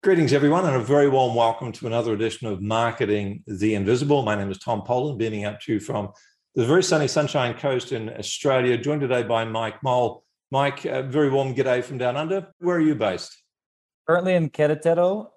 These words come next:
Speaker 2: but I've been flipping through Sayulita, Mexico, Portugal, California for the last few years.
Speaker 1: Oh, that sounds wonderful. What a lifestyle. Um,
Speaker 2: Mm-hmm.
Speaker 1: folks, in addition to being a marketing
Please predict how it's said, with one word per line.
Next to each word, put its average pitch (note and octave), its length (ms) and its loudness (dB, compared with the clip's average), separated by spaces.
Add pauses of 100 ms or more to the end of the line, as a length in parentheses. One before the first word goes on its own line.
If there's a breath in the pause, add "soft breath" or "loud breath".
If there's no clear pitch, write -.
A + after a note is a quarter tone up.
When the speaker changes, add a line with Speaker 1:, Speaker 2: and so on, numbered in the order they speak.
Speaker 2:
but B2+ 100 0
I've B2 120 2
been B2 100 -2
flipping D3 380 -2
through C3 380 -4
Sayulita, D3 840 2
Mexico, C#3 500 -4
Portugal, B2 880 0
California A#2 640 -2
for A2 120 -10
the A2 80 -2
last G#2+ 200 0
few G#2+ 120 -8
years. G#2 340 -12 (680)
Speaker 1:
Oh, C3+ 1000 0
that C3+ 140 -6
sounds B2+ 680 -2
wonderful. B2+ 840 0
What D#3+ 120 -2
a D3+ 40 0
lifestyle. B2+ 720 0 (480)
Um, B2+ 720 -2
Speaker 2:
Mm-hmm. - 80 -14 (140)
Speaker 1:
folks, E3 420 2
in C#3 200 0
addition D#3 360 0
to C3 80 0
being A2 460 -2 (180)
a A2+ 140 -2
marketing A2+ 840 0